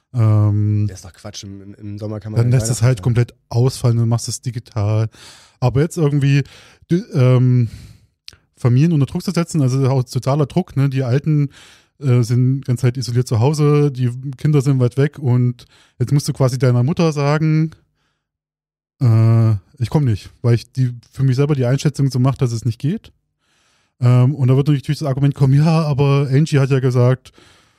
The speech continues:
Speaker 1: Weihnachten ist okay. So,
Speaker 2: Hotel
Speaker 1: ne? Also
Speaker 2: sind
Speaker 1: ich, ich, so, ich, das ist grad platt gesagt,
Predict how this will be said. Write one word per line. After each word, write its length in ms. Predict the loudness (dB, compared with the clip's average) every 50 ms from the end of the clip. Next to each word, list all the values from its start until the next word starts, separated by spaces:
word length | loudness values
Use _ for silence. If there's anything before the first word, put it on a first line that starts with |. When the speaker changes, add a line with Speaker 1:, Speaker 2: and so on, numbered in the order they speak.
| _ _ _
Speaker 1:
Weihnachten 440 | 0 2 2 2 0 0 0 0 2
ist 180 | 2 2 0 -4
okay. 280 | -2 0 0 0 0 -2 -10 -20 _ _
So, 260 | _ -2 -2 0 0
Speaker 2:
Hotel 180 | 0 2 0 2
Speaker 1:
ne? 60 | 2
Also 220 | 0 0 -2 -2 -2
Speaker 2:
sind 100 | 0 0
Speaker 1:
ich, 300 | 0 -2 -2 -8 -8 -6
ich, 140 | -6 -6 -4 -8 -14 -16 -16 _ _ _ _
so, 240 | _ -4 -4 -4 -4
ich, 160 | -6 -10 -10
das 260 | -12 -20 _ _ -4 -2
ist 40 | 0
grad 240 | -2 -2 -2 -4 _ _ _ _ -20 _ _ _ _ _ _ _ _ _ _
platt 380 | -2 -2 -2 -2 -2 _ -14 _
gesagt, 480 | -10 -6 -4 -4 -4 -4 -8 -12 -18